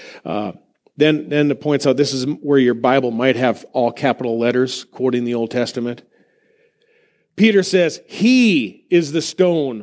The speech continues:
which was rejected by you, the builders, which became the chief cornerstone.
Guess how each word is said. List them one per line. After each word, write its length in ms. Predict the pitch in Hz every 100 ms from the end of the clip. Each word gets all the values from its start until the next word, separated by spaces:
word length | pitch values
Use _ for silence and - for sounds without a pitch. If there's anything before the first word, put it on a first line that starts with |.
| -
which 220 | 165 160
was 220 | 165 143
rejected 600 | 147 135 190 190 170 139
by 180 | 147 139
you, 640 | 135 151 240 214 151 139 - _
the 100 | 147
builders, 800 | 131 208 240 190 151 123 - - _ _ _
which 220 | 175 -
became 600 | 180 185 - 208 233 196
the 120 | 151
chief 640 | 160 - - 269 180 - - _
cornerstone. 920 | - 190 160 139 - 151 139 123 98